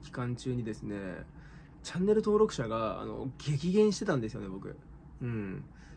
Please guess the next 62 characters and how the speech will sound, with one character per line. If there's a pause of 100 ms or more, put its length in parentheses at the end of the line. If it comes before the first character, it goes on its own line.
(200)
で、
あ
の、
東
京
オ
リ
ン
ピ
ッ
ク、
パ
ラ
リ
ン
ピ
ッ
ク
合
わ
せ
て、
僕
登
録
者
五
十
人
ぐ
ら
い
減
っ
て
た
ん
で
す
よ。 (540)
う
ん。
で
ね、
ま
あ、
こ
れ
ね、
あ
の、
オ
リ
ン
ピ
ッ
ク
に
限
ら
ず
で、